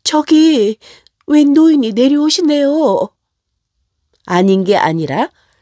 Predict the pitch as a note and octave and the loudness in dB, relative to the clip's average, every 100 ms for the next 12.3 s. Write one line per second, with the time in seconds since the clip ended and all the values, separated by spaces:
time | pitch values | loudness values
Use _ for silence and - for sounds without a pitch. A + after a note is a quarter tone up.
0 | _ - - D4+ C#4+ C#4+ - A#3+ B3 G3 | _ -10 -4 -2 0 -2 -2 -2 0 2
1 | F#3+ A3 G#3 G#3+ A3+ _ _ - D4 C#4 | 2 2 2 -2 -6 _ _ -8 -4 -4
2 | C#4 B3+ F3+ E3+ F3 F3 G3+ F3 C#3 E3 | -4 -6 -4 -4 -2 0 0 -2 -6 -6
3 | G3 - A#2 B2+ _ _ _ _ _ _ | -10 -10 -12 -12 _ _ _ _ _ _
4 | _ _ _ - G3+ A#3 A3+ - G#3 A3+ | _ _ _ -2 0 0 0 -10 -8 -6
5 | A3 - C#4 A#3 G#3+ D#3 F3 _ _ - | -6 -6 -6 -6 -4 -4 -4 _ _ -4
6 | G3+ B3+ B3 C4+ D#4 C4+ B3 A#3 A3 G#3 | 0 2 2 0 -2 0 0 -2 -2 -2
7 | G3+ F3 F#3 _ _ _ - D#3+ F3+ F3+ | -2 -6 -8 _ _ _ -8 -4 -2 -2
8 | E3+ C#3 D#3+ D#4 _ _ - G3+ A3+ E4 | -2 -2 -4 -4 _ _ -10 -6 -2 -2
9 | D#4 - D3 C#3+ _ _ _ _ _ _ | -4 -4 -8 -8 _ _ _ _ _ _
10 | _ _ _ _ - C#4 B3 - F3+ G3 | _ _ _ _ -6 -2 -2 -2 -2 -2
11 | G3 G3 - A#3 F#3+ E3+ E3+ F3+ F3 F3 | -2 -4 -6 -6 -4 0 0 0 0 -2
12 | E3 D#3 | -2 -4